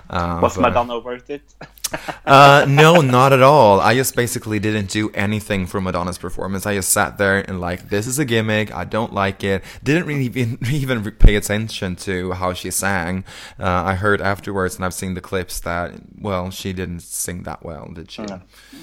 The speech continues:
Speaker 1: Uh, but no, but it was fun. In really good host city, Tel Aviv. Uh, way more organized. It felt way more organized than Lisbon, I have to say.
Speaker 2: Mm-hmm.
Speaker 1: Um,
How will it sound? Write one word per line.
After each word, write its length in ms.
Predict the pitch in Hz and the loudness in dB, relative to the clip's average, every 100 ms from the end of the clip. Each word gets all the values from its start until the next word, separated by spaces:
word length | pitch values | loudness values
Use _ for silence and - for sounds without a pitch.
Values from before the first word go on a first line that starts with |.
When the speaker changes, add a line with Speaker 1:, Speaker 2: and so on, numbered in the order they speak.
| 311 _ - | -20 _ -18
Speaker 1:
Uh, 300 | 90 82 80 - | -14 -14 -14 -14
but 280 | 85 80 - - - | -12 -12 -16 -18 -18
no, 300 | - 95 82 82 | -12 -10 -10 -8
but 80 | |
it 60 | 123 | -6
was 140 | 151 - | -6 -4
fun. 320 | 135 104 95 | -4 -2 -4
In 420 | 117 120 117 113 | -8 -10 -10 -10
really 400 | 113 131 156 147 | -8 -6 -4 -4
good 240 | 117 117 | -2 -2
host 300 | 104 101 98 - | 0 -4 -4 -4
city, 300 | 98 90 90 | -4 -4 -6
Tel 180 | 92 | -6
Aviv. 380 | 87 82 87 87 82 | -8 -8 -10 -12 -12
Uh, 540 | - 90 87 85 85 - - - _ - | -10 -8 -8 -10 -12 -16 -20 -20 _ -20
way 400 | 101 123 131 131 | -4 -2 -2 -2
more 240 | 120 104 | -4 -4
organized. 760 | 101 101 98 101 90 90 - | -4 -4 -4 -6 -6 -6 -10
It 80 | 98 | -12
felt 480 | - - 139 143 107 - | -10 -4 -4 -4 -14 -12
way 240 | 107 104 | -6 -6
more 200 | 95 95 | -6 -10
organized 640 | 87 98 92 90 87 92 - | -8 -8 -8 -12 -12 -12 -10
than 220 | 95 92 | -8 -8
Lisbon, 360 | 95 - 90 87 | -8 -8 -10 -12
I 80 | 90 | -10
have 160 | 85 | -12
to 80 | - | -14
say. 140 | - - 117 | -12 -8 -8
Speaker 2:
Mm-hmm. 520 | 110 107 110 _ - | -8 -12 -16 _ -8
Speaker 1:
Um, 680 | 95 90 87 85 85 82 - | -6 -4 -4 -4 -8 -10 -14